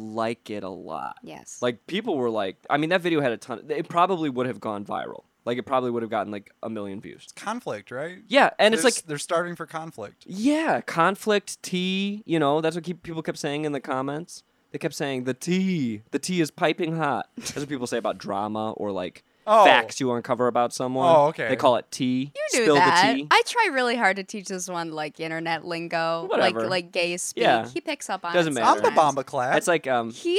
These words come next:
Speaker 2: actually, we
Speaker 1: what
Speaker 2: had
Speaker 1: the
Speaker 2: to
Speaker 1: fuck does
Speaker 2: <laughs>
Speaker 1: that mean?
Speaker 2: We
Speaker 1: That's
Speaker 2: had
Speaker 1: like
Speaker 2: to ask, we had to ask my seventeen-year-old coworker what that meant because I just, it was lo-, lost on me. I didn't even
Speaker 1: A Bomba
Speaker 2: know.
Speaker 1: clap?
Speaker 2: Yeah.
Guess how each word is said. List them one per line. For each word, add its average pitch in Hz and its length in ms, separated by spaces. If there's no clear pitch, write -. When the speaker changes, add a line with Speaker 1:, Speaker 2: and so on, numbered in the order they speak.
Speaker 2:
actually, 269 600
we 214 100
Speaker 1:
what 180 80
Speaker 2:
had 247 160
Speaker 1:
the - 40
Speaker 2:
to - 80
Speaker 1:
fuck 196 200
does - 100
Speaker 2:
<laughs> - 0
Speaker 1:
that 240 680
mean? 127 300
Speaker 2:
We 113 60
Speaker 1:
That's 165 260
Speaker 2:
had 403 60
Speaker 1:
like 196 120
Speaker 2:
to 202 60
ask, 311 400
we - 80
had 302 80
to 311 80
ask 277 300
my 254 140
seventeen-year-old 247 1000
coworker 185 580
what 165 200
that 165 160
meant 160 240
because 156 240
I 160 100
just, 175 220
it 165 80
was 165 240
lo-, 175 320
lost 214 480
on 185 180
me. 165 160
I 170 120
didn't 170 200
even 156 160
Speaker 1:
A 139 60
Bomba 131 380
Speaker 2:
know. - 20
Speaker 1:
clap? - 400
Speaker 2:
Yeah. 262 240